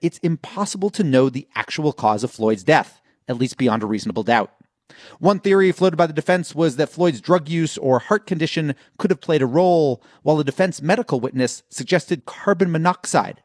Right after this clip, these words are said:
from the police cruiser could have contributed. Chauvin himself declined to testify, citing his Fifth Amendment rights against self-incrimination.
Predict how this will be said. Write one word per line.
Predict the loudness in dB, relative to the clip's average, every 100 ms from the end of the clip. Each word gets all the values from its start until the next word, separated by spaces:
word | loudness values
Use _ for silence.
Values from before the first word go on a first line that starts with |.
| _
from | -4
the | -4
police | -4 -2 -2 -2
cruiser | -4 -4 -4 -14 _ -2
could | 0
have | 0
contributed. | -2 0 0 -2 -6 _ _ _ _ -20 -4
Chauvin | 2 4 4
himself | 0 4 4 4
declined | -2 -2 -2 -2
to | 0
testify, | -2 0 2 4 4 0
citing | -2 -2 -2 -2
his | -4 -2
Fifth | -4 0
Amendment | 0 0 0 0
rights | 0 -2 -10 -6
against | -4 -4 -4
self-incrimination. | -4 -4 -4 0 2 2 -2 -12